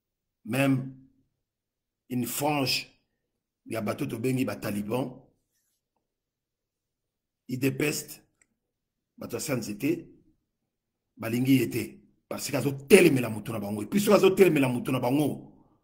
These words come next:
euh, le démoniaque, Chilulu, soki azo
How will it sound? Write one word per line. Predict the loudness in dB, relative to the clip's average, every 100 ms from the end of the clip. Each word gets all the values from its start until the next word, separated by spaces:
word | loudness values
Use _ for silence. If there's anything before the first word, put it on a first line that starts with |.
| _ _ _ _ _ _ _ _ _ _ _ _ _ _ _ _ _ _ _ _ _ _ _ _ _ _ _ _ _ -14
euh, | -6 -4 -2 -4 -4 -4 -6 -6 -8 -14 -20 _
le | -6 -2
démoniaque, | 0 2 2 4 4 0 -12 -20 _ _ _ _ _ _ _ _ _ _ _ _ _
Chilulu, | -2 0 0 -2 -8 -18 -20 _ _ _ _
soki | -2 2
azo | 2